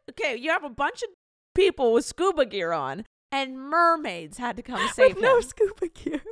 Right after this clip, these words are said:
Speaker 1: With no scuba gear.
Speaker 2: Well, and apparently one of the friends was very panicked to the point where he
Speaker 1: Mm.
Speaker 2: wasn't breathing properly, and so one of the mermaids had to swim over, swim over to him and, like, work him through some breathing and, like,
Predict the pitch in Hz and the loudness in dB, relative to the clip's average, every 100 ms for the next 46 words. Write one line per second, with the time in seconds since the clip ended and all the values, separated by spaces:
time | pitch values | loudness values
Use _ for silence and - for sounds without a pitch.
0 | - 262 285 311 311 - - 269 208 170 | -6 -4 0 2 2 0 -4 -2 -2 -6
1 | 127 147 - - - 294 269 285 330 285 | -8 -8 -12 -10 0 0 0 -4 -6 -6
2 | 330 320 262 214 220 233 180 196 190 196 | -8 -12 -10 -8 -8 -8 -8 -6 -6 -6
3 | 214 226 _ - 196 185 - 170 160 175 | -10 -12 _ -10 -10 -10 -10 -6 -4 -4
4 | 180 196 156 180 - 214 175 185 180 185 | -6 -8 -8 -8 -10 -12 -8 -8 -8 -8
5 | 180 170 185 185 190 190 185 214 214 226 | -8 -8 -6 -4 -6 -8 -8 -8 -8 -6
6 | 240 233 247 262 269 214 226 208 196 196 | -4 -4 -4 -2 -2 -4 -6 -6 -4 -6
7 | 196 185 196 196 226 190 - 180 175 - | -6 -4 -6 -6 -8 -8 -8 -8 -8 -10
8 | - 202 190 165 180 190 180 180 - _ | -8 -4 -4 -6 -6 -4 -4 -6 -12 _
9 | _ _ 196 190 170 175 190 185 175 - | _ _ -8 -4 -4 -4 -4 -2 -4 -6
10 | 220 185 - 185 180 190 180 165 180 180 | -12 -12 -12 -12 -10 -8 -8 -6 -4 -4
11 | 185 175 180 180 175 170 170 180 | -4 -4 -6 -8 -12 -8 -6 -6